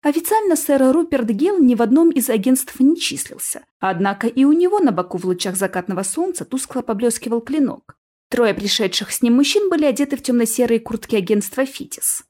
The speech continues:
Все трое, как на подбор, крупные, мускулистые, с равнодушными, незапоминающимися лицами,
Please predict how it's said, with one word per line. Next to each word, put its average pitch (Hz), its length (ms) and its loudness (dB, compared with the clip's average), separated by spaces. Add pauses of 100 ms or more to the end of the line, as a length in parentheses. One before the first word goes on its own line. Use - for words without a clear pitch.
(120)
Все - 220 0
трое, 285 460 0
как 285 180 -4
на 330 100 4
подбор, 320 460 -2
крупные, 294 480 0
мускулистые, 220 760 -2
с - 140 -8
равнодушными, 311 680 0
незапоминающимися 226 1120 0
лицами, - 540 -6